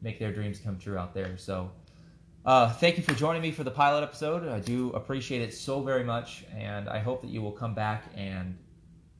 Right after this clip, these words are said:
listen to the stories of these people, just regular folks like you and me who have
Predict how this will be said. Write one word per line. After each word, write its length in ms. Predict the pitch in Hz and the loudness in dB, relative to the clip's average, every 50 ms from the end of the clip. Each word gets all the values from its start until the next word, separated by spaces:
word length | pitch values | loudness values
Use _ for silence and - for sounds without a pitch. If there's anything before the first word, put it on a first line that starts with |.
| - - - - - - - - - - - - | -20 -20 -20 -20 -20 -20 -20 -20 -20 -20 -16 -8
listen 420 | 107 110 131 139 135 - 127 110 104 | -4 -2 -2 -2 -2 -4 -4 -6 -4
to 100 | - 110 | -4 -6
the 100 | 98 98 | -6 -6
stories 500 | - - - 120 120 113 110 104 95 98 | -8 -6 -4 -2 -2 0 -2 -2 -4 -6
of 80 | 92 | -6
these 180 | 92 98 95 90 | -6 -6 -8 -6
people, 280 | - 104 92 - 101 98 | -6 -8 -6 -6 -6 -6
just 160 | 120 120 120 | -6 -6 -4
regular 280 | 135 139 139 143 139 | -4 -4 -2 -2 -4
folks 340 | 131 - 139 135 131 - - | -4 0 0 0 0 0 -2
like 180 | 120 113 113 - | -4 -6 -4 -4
you 120 | 120 120 | -4 -4
and 100 | 117 113 | -4 -4
me 240 | 120 113 110 104 101 | -4 -4 -4 -4 -4
who 100 | 104 104 | -4 -2
have 320 | 104 101 101 95 92 - | -2 -2 -2 -2 -4 -8